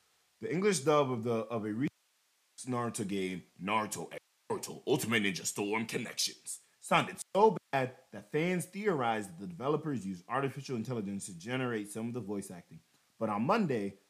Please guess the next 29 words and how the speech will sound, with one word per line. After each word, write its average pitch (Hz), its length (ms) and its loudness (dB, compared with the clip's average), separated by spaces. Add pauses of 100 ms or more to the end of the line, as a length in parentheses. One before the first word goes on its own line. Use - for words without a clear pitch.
(100)
Bandai 170 400 4
Namco 131 540 0
clarified 214 300 0 (340)
in 117 80 -4
a 120 60 -6
statement 120 400 -4
to 131 100 -8
Polygon 104 680 2 (560)
that 120 160 -2
the 120 140 0
team 185 420 2
didn't 170 280 0
use 147 400 0
A 139 160 2
I 139 400 4
to 117 160 -6
generate 110 200 -4 (240)
lines. 110 460 -4
Instead, 135 600 0 (200)
the 107 120 -10
publisher 135 720 -2
emphasized 127 720 -2 (180)
that 95 140 -12
the 98 80 -4
voice 139 340 4
lines 135 320 0
in 104 60 -6
the 98 100 -6
game 139 420 -6